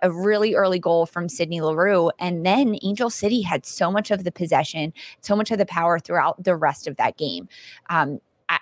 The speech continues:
this game is going to be <laughs> really good. I'm really excited to watch it and see how players like June Endo, Savannah McCaskill, Danny Weatherholt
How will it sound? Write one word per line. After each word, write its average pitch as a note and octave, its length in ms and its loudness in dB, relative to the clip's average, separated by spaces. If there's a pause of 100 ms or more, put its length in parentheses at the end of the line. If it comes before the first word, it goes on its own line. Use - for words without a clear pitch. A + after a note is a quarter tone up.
this F#3+ 320 -2
game B3+ 240 2
is A3 120 0
going G3 280 -2
to G3 120 -6
be G#3+ 100 2
<laughs> - 140 -4
really A3+ 240 0
good. D#3 320 0
I'm F3 100 -2
really F#3 180 0
excited F3+ 440 -2
to G3 100 -4
watch D3+ 320 0
it C#3+ 160 0
and F3+ 100 -6
see G3+ 340 -4
how G3+ 180 0
players E3+ 580 0
like D#3+ 240 0 (240)
June F#3+ 300 0
Endo, E3 380 0
Savannah F3+ 280 0
McCaskill, D#3+ 640 -2
Danny F#3 220 0
Weatherholt D#3+ 600 2